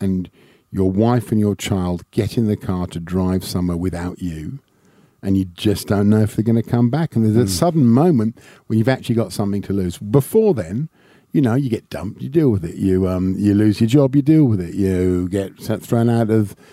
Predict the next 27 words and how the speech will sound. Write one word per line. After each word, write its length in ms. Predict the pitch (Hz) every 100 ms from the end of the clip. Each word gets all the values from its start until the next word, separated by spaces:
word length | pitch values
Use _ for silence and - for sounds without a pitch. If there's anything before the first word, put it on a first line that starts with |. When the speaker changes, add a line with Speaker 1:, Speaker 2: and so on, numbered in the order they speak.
| _ -
Speaker 1:
you 100 | 104
know, 160 | 113
you, 280 | 113 113 101 101
you 100 | 113
get 180 | 120
evicted 380 | 104 139 143 127
from 120 | 131
your 80 | 127
house, 320 | 135 147 135 - _ _ -
you 100 | 139
deal 300 | 147 180 156
with 140 | 110
it. 120 | 92 90
But 100 | 113
at 60 |
that 180 | 135 147
point, 240 | - 110 117
that's 200 | 151 -
stuff 240 | 127 127
that's 180 | 107 -
almost 260 | 104 95 98 92
Speaker 2:
Yeah. 120 | 117
Speaker 1:
impossible 580 | - - 175 - 123 110
to 100 | 110
deal 240 | 110 120 110
with. 160 | 82
Speaker 2:
Yeah. 120 | 117